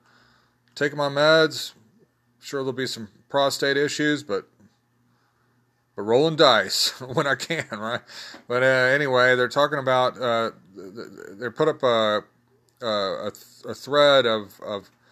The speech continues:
of, uh, a, a Reddit user that had shared their experience running D and D in a nursing home, and amongst the,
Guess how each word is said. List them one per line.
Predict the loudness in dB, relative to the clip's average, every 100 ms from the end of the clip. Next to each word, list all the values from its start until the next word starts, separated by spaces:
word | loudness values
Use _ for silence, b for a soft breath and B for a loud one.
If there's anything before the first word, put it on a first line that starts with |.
| b b b b
of, | -8 -8 -4
uh, |
a, | -2 0 0
a | -4 -6 -10 -4
Reddit | 4 6 4 0
user | -6 -6 -6 -6
that | -6 -8
had | -6 -10
shared | -8 -2 0 0
their | -2 -4
experience | -6 -2 0 -2 -4
running | -6 -6
D | -8 -8
and | -6
D | -6
in |
a | -6
nursing | -2 -2 -4 -8
home, | -6 -6 -6
and | -10
amongst | -10 -8 -4 -6 -6 -8
the, | -6 -8